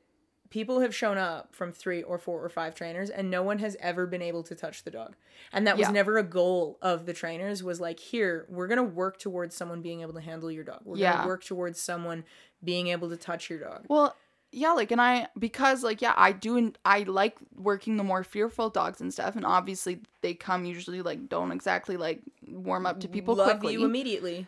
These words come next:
Speaker 1: Yep.
Speaker 2: And, right, they have a lot of, like, confidence that they need to work through and blah, blah, blah, and I get that. But, like, at no point, and even if, like, we don't hit it after five sessions, it's not like that was never, like, that's always gonna be my goal, is to
Speaker 1: Mm-hmm.
Speaker 2: interact with your dog.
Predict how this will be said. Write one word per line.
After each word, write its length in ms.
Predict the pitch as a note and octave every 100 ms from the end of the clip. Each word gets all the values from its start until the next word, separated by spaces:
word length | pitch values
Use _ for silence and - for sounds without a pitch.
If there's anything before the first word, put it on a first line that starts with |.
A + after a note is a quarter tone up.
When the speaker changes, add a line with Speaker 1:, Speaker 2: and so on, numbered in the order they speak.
| -
Speaker 1:
Yep. 120 | G#3
Speaker 2:
And, 180 | G#3 G3
right, 200 | C4 -
they 100 | G3
have 180 | G#3+ G3
a 40 |
lot 240 | G3 F#3+ F#3
of, 80 | F#3
like, 160 | F3+
confidence 480 | - F#3 F#3+ F3+ F3+
that 140 | F3+
they 60 | F#3
need 160 | F#3 F3+
to 40 |
work 140 | F#3+ G3
through 120 | G#3
and 80 | G3+
blah, 120 | E3+
blah, 40 | D#3
blah, 120 | G3+
and 120 | G3+
I 60 | F3+
get 220 | F3 E3+
that. 200 | A3+ B3 - _
But, 80 | A3+
like, 240 | G#3 - -
at 160 | G3
no 220 | G#3 G#3 G3+
point, 300 | A3+ G3 -
and 140 | G3
even 240 | A#3 C#4
if, 180 | C4 A3+
like, 180 | G3 G3
we 120 | G3+
don't 260 | F3+ G3 G3+
hit 200 | G#3 G3
it 100 | G3
after 240 | F#3 F#3
five 220 | - -
sessions, 340 | - F3+ G#3+ G#3+ G3+
it's 140 | -
not 160 | G3+ G3
like 160 | G#3
that 160 | F#3 D#3
was 120 | F#3
never, 440 | F#3+ F3+ F#3 F3+ - _ _
like, 140 | G3 -
that's 180 | F#3+ G#3+
always 280 | A3+ B3
gonna 240 | G3+ G#3 G#3
be 160 | G3
my 160 | G3 F3+
goal, 280 | F3+ F3+ A3+
is 140 | G#3 -
to 80 | G#3
Speaker 1:
Mm-hmm. 80 |
Speaker 2:
interact 400 | G3+ F#3+ F3+ -
with 100 | -
your 80 | -
dog. 220 | - -